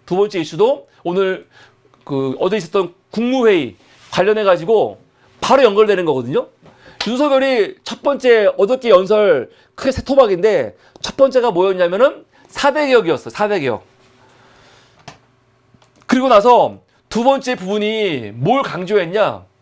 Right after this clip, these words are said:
지방자치. 아, 나 이거, 이거 보고도 내가 너무 기가 막혔어.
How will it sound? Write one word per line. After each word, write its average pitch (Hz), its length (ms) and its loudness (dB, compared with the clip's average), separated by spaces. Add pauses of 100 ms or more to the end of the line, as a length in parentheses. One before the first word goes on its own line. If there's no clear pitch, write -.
(760)
지방자치. 247 760 0 (560)
아, - 180 -4
나 190 120 -2
이거, 208 280 2
이거 208 160 -4
보고도 196 300 -4
내가 196 420 2 (320)
너무 240 300 -2
기가 226 300 -2
막혔어. 160 560 -6